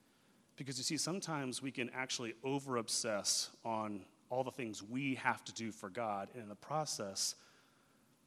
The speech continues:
we're just not tuned in at all to what God's up to.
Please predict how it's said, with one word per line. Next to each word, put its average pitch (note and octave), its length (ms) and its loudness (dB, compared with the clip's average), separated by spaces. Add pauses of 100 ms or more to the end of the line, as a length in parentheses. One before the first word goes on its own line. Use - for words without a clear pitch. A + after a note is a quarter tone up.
(720)
we're A#2+ 80 -4
just D#3 200 4
not C3+ 240 2
tuned C#3+ 320 0
in C3 140 2
at G#2 100 0
all G#2+ 400 -2 (1120)
to - 120 -2
what G#2+ 180 0
God's D3 340 2
up - 140 -12
to. - 140 -4